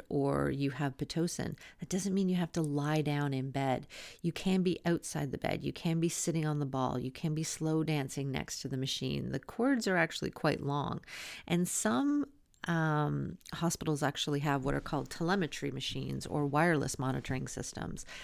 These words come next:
Ask for one of those and see if they have one of those. Just because things are becoming medical doesn't mean you actually have to get into the hospital bed and sit and wait,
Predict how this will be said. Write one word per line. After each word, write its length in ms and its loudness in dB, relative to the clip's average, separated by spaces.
Ask 320 0
for 140 0
one 160 4
of 80 6
those 300 2
and 120 -2
see 160 0
if 100 -4
they 100 -2
have 220 -2
one 140 -2
of 100 0
those. 380 -2
Just 400 2
because 760 -2
things 300 4
are 80 4
becoming 440 0
medical 360 0
doesn't 340 -4
mean 160 2
you 80 2
actually 340 -2
have 140 -2
to 80 -2
get 260 0
into 360 2
the 100 4
hospital 420 0
bed 220 2
and 180 -4
sit 280 -2
and 200 -2
wait, 360 -2